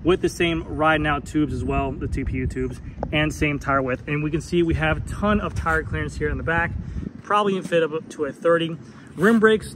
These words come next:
the area where you wanna check for tire rub is usually at the bottom. Top, they usually always have clearance. And same here with the direct mount brake, we have a ceram nine hundred.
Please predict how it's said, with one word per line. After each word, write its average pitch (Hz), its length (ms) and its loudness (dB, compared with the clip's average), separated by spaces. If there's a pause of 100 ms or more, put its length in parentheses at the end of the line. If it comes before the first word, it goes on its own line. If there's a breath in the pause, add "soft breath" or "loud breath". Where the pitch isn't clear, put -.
(140)
the 180 120 -2
area 190 280 2
where 185 140 0
you 170 100 0
wanna 165 180 0
check 190 400 -4
for 156 360 0
tire 190 320 2
rub 185 200 4
is 131 140 -2
usually 170 340 0
at 151 60 0
the 135 80 0
bottom. 147 880 0
Top, 165 280 2
they 151 60 0
usually 139 220 0
always 127 160 -2
have 131 120 -6
clearance. 147 440 -4 (380 loud breath)
And 139 100 -4
same 170 220 0
here 165 100 2
with 156 100 0
the 110 80 -4
direct 160 280 2
mount 160 260 -2
brake, 160 240 2 (220)
we 131 100 -4
have 143 260 -2 (220)
a 143 220 0
ceram 139 520 -4
nine 135 240 -2
hundred. 127 460 -4